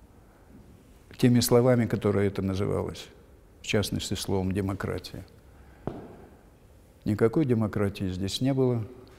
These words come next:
Здесь было прямое влияние тех, чьей задачей была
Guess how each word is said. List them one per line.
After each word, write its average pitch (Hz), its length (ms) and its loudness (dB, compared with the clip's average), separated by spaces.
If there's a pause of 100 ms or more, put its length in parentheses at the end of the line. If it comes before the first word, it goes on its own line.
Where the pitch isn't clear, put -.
(420)
Здесь 113 320 0
было 107 240 0
прямое 113 720 0 (580)
влияние 98 800 -2 (1500)
тех, - 420 2 (1700)
чьей 123 340 4
задачей 127 540 4
была 113 500 4